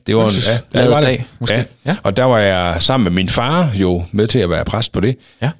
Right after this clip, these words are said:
Speaker 1: Og så var der den her dag her. Ja, så blev min bror jo viet i efteråret.
Speaker 2: Ja.
Speaker 1: Ham viede jeg. Det var også stort.
Speaker 2: Mhm.
Speaker 1: Øh, og så var der det her. Det var, det var faktisk ret stort at få lov at... Øh, altså det der med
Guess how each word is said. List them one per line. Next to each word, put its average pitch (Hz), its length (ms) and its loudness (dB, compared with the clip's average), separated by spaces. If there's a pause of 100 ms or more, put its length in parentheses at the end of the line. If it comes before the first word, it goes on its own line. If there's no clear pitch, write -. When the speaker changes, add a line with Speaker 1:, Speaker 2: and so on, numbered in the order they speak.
(180)
Speaker 1:
Og 107 120 0
så 127 100 2
var 139 160 2
der 156 140 2
den 131 100 2
her 131 140 2
dag 117 260 0
her. 101 280 0
Ja, 101 140 -2
så - 100 0
blev 156 120 4
min 139 120 4
bror 175 460 2
jo 110 140 4
viet 110 400 2
i 107 160 2
efteråret. 76 440 -2 (140)
Speaker 2:
Ja. 113 120 0 (140)
Speaker 1:
Ham 147 180 0
viede 143 300 2
jeg. - 80 -4 (420)
Det 156 100 0
var 156 60 2
også 165 180 2
stort. 98 360 -2 (420)
Speaker 2:
Mhm. 170 180 0
Speaker 1:
Øh, 110 220 2
og 110 160 0
så 151 140 2
var 156 100 2
der 139 60 2
det 127 120 2
her. 117 260 0
Det 147 220 0
var, 156 120 2
det 110 160 -4
var 123 100 2
faktisk - 520 -2
ret 113 120 -2
stort 98 340 0
at 82 80 -4
få 95 80 -2
lov 90 540 2
at... 73 100 -2
Øh, 85 200 0
altså - 200 0
det 175 100 4
der 185 120 4
med 151 300 2